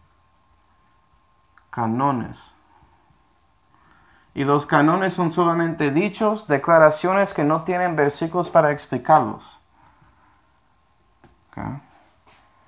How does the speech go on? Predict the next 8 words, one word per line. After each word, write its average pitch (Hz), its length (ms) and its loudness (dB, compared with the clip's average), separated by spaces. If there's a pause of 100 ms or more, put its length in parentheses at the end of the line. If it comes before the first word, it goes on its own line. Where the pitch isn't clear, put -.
(1400)
Vamos 135 340 4
a 156 60 4
hablar 147 220 6
sobre 147 320 2
algunos. 143 600 0 (2000)
Canón 165 460 8
uno 165 380 6
dice: 143 400 0